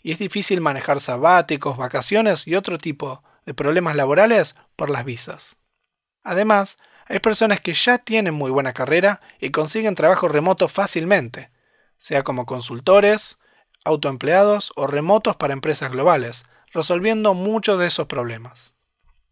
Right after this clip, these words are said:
Para trabajar en Estados Unidos es necesario obtener una visa de trabajo.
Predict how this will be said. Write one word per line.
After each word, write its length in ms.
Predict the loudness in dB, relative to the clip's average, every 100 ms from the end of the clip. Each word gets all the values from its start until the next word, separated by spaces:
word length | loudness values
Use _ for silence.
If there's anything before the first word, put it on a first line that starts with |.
| _ _ _ _ _ _ _ -8
Para 200 | -4 0
trabajar 420 | 4 4 4 2
en 140 | 2
Estados 400 | 2 4 4 2
Unidos 480 | -4 0 0 0 -6
es 120 | -6 -6
necesario 540 | -4 -2 0 2 2
obtener 360 | 0 -4 -4 -2
una 180 | -4
visa 280 | -4 -4 -2
de 80 | -2
trabajo. 500 | -2 -4 -4 -10